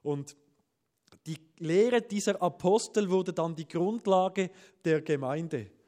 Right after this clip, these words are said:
Wir haben diese Grundlage heute auch in der Bibel, im Neuen Testament.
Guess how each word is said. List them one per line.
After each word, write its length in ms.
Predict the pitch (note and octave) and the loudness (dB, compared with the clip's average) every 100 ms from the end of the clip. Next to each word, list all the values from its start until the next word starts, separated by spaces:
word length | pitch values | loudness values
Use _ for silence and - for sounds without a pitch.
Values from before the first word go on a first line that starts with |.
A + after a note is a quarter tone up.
| _ - | _ -2
Wir 120 | E3+ | 0
haben 240 | F3 E3+ | 2 -2
diese 300 | D#3 G3 F#3 | -4 -2 -2
Grundlage 600 | - E3+ G3+ F#3+ E3 E3+ | -2 -2 0 -2 -2 -2
heute 360 | D3+ D#3 - D#3 | -4 -4 -4 -4
auch 120 | C#3+ | -4
in 200 | D#3+ C#3+ | -8 -8
der 120 | B2+ | -8
Bibel, 480 | A2+ A#2+ B2+ B2+ G#2+ | -8 -10 -10 -10 -10
im 120 | C#3 | -8
Neuen 280 | C#3 D#3 F3+ | -2 0 0
Testament. 680 | F#3 D3+ - C3 C3+ A#2+ _ | -2 -6 -6 -6 -6 -10 _